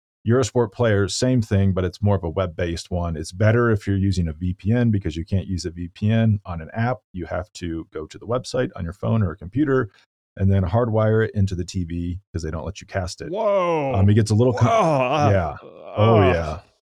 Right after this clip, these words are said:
Speaker 2: that hurts.
Speaker 1: It does hurt. That does hurt. Um, I, I've got a setup where I'm doing it. It's okay once you kinda have it streamlined. But the toughest thing about it is you need to pay for it with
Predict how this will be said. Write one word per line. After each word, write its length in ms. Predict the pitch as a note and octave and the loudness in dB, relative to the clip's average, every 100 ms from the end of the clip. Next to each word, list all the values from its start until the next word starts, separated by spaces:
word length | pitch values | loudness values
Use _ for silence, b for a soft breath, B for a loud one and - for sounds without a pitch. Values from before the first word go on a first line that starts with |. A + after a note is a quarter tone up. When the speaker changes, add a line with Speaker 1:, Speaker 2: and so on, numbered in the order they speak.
| _ _ _ - | _ _ _ -8
Speaker 2:
that 200 | E3+ F3 | -2 0
hurts. 580 | B2+ D#3+ D3+ - - - - - _ _ _ _ _ _ _ - | 2 2 2 -2 -10 -12 -20 -20 _ _ _ _ _ _ _ -6
Speaker 1:
It 160 | - - | -6 0
does 260 | G2 E2 | -2 -2
hurt. 220 | - D#2 - _ - | -8 -14 -18 _ -4
That 160 | G#2 | -4
does 200 | F#2 E2+ - | -2 -6 -6
hurt. 220 | D#2 - B B B B B | -10 -10 B B B B B
Um, 240 | A2+ A2+ | 2 4
I, 240 | A#2 A#2+ C3+ - | 6 6 4 2
I've 240 | B2 A2 | 2 4
got 200 | B2+ B2 | 4 4
a 60 | G2+ | 2
setup 460 | - G#2 F2 - | 0 0 -2 -4
where 260 | F2+ E2 F2 _ _ _ _ _ _ _ _ - | -6 -6 -8 _ _ _ _ _ _ _ _ 0
I'm 160 | G#2 | 4
doing 240 | G#2+ A2 G#2 | 6 6 6
it. 80 | |
It's 160 | A#2+ B2 | 4 2
okay 460 | G2+ E2+ - G2 F2 | 0 -2 0 0 0
once 260 | E2 E2 | -4 -6
you 80 | F2+ | -6
kinda 240 | G2+ F#2 | -2 0
have 160 | E2 E2 | 0 -2
it 100 | D#2 | -4
streamlined. 640 | - G2 F2+ E2 D#2 D#2+ | -4 0 0 0 -4 -6
But 200 | G2 G#2+ | -2 -2
the 80 | A#2+ | -2
toughest 420 | A2 F#3+ E3+ A#2 | -2 -2 0 -2
thing 140 | B2+ A2 | 2 2
about 260 | G#2+ C#3 | 4 4
it 80 | A2+ | 4
is 220 | G2 F2+ | 2 2
you 100 | F#2+ | 2
need 340 | G#2 A2+ B2+ G#2+ | 4 4 2 -2
to 100 | G#2+ | -6
pay 320 | - B2 C#3 | -2 0 0
for 360 | A#2 G2 G2+ G2 | 0 0 2 2
it 120 | F#2+ | -2
with 400 | G#2 G#2+ G#2 - | -2 0 -2 -6